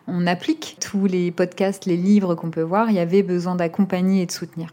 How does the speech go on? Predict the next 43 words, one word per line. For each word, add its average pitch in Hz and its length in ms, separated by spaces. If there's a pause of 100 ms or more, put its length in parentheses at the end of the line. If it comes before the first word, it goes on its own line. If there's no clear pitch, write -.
La 170 120
politique 185 400
des 190 80
mille 175 120
premiers 170 240
jours, 196 140
c'est - 120
un 160 100
vrai 175 260
premier 180 420
pas, 175 440 (560)
euh, 160 480
là-dedans. 185 600
Euh, 175 220
après, 170 260
je - 80
pense 180 160
qu'il - 140
faut 185 120
aller 165 160
bien 165 200
plus 165 220
loin, 196 360
et 170 140
on 165 120
va 160 100
en 160 80
parler 165 280
après 160 300
avec 160 280
Avi, 165 220
avec 160 240
d'autres 160 220
choses. 214 300 (500)
Euh, 160 500
les 180 200
parents 185 340
d'aujourd'hui, 180 640
face 190 240
à 170 80
leurs 165 140
jeunes 175 260
enfants, 170 420